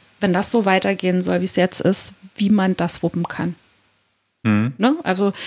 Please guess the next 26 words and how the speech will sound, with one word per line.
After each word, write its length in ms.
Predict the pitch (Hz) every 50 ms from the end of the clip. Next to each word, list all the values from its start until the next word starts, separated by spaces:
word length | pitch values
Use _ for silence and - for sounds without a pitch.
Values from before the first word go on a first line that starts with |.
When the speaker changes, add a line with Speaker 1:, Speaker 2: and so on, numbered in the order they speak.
| - -
Speaker 1:
wir 180 | - 202 202 180
reden 280 | 185 214 214 233 220 208
jetzt 200 | 202 180 - -
grad 340 | - - 208 196 202 -
von 200 | - - 196 175
einer 320 | - - 170 190 214 220 208
Pandemie, 720 | - - - 190 180 180 175 180 180 185 202 240 269 285
die 220 | 277 - 208 196 202
wir 160 | 202 185 -
eigentlich 400 | - 175 190 208 214 208 202 -
hier 480 | - - - 214 214 208 214 208 196
noch 260 | - 196 196 196 - -
ganz 240 | - 170 170 -
gut 160 | - 170 - -
wegstecken, 540 | 180 226 - - - - 269 262 269 320 359 359 - _ _ _ _ _ _ _ _ _ _ _ _ _ _ - - -
in 100 | 220 214
Anführungszeichen. 880 | - 226 240 - - 247 247 247 - - - 240 226 247 - 262 262 269 - - - - - - - - -
Ähm, 480 | 202 196 196 196 196 190 190 185 185 185 _ _ _ _ _ _
aber 680 | - 202 196 196 190 - 202 190 190 190 190 190 190 190 - _ _ _ _ _ _ _ _ _ _ _ _ _ _ _ _ _ _ _ _ _ _ _ _ _ _ _ _ _ _ _ _ _ -
wer 180 | 196 208 190 185
weiß 220 | 180 170 170 -
denn, 140 | - 190 175
was 120 | 180 -
nächstes 300 | - 247 285 - 202 -
Jahr 100 | - 196
ist? 160 | - 185 -